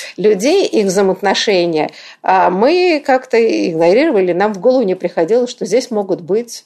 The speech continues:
проблемы. Так вот, мы и сегодня поговорим об этом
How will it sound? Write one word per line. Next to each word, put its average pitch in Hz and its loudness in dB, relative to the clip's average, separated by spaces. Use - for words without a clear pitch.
проблемы. 160 -4
Так 196 -4
вот, 370 2
мы 277 4
и 285 0
сегодня 196 0
поговорим 185 0
об 214 0
этом 180 -2